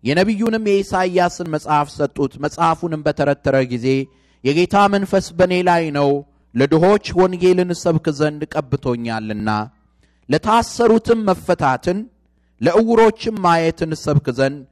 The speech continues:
የተጠቁትንም ነፃ አወጣ ዘንድ፣ የተወደደችውንም የጌታን ዓመት እሰብክ ዘንድ ልኮኛል' ተብሎ የተጻፈበትን ስፍራ አገኘ። መጽሐፉንም ጠቅልሎ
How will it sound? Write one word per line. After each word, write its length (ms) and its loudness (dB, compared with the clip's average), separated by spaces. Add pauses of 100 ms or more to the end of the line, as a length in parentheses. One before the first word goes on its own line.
(300)
የተጠቁትንም 840 0
ነፃ 300 -2
አወጣ 320 2 (140)
ዘንድ፣ 260 -2 (360)
የተወደደችውንም 1080 0
የጌታን 520 -2
ዓመት 320 -2 (140)
እሰብክ 440 0
ዘንድ 300 -2 (320)
ልኮኛል' 800 0 (280)
ተብሎ 320 0 (480)
የተጻፈበትን 1000 -4
ስፍራ 280 -16 (100)
አገኘ። 320 -10 (640)
መጽሐፉንም 760 0
ጠቅልሎ 440 0